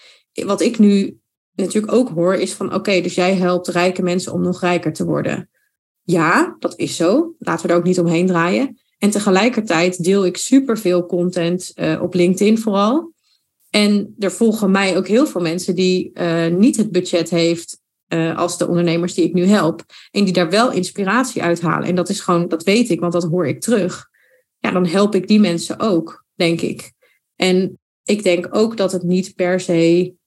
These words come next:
ieders rol is om iedereen te helpen. Weet je, er zijn ook mensen die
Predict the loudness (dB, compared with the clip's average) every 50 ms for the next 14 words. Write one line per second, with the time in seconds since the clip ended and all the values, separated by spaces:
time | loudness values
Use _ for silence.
0 | _ _ 2 4 4 2 0 -2 -2 -2 0 0 2 2 0 -2 -2 -2 -4 -2
1 | -2 -4 -4 -2 0 0 2 2 2 0 -2 -4 -8 _ _ _ -4 -2 0 2
2 | 2 2 2 0 -2 -4 -4 -8 -10 _ _ -4 -2 -2 -2 -4 -2 -2 0 0
3 | 2 2 2 2 0 -2 -6 -10 _ _ 0 2 2 0 -2 -4 -4 -4 -2 -4
4 | -4 -4 -4 -2 0 0 2 2 0 -2 -4 -6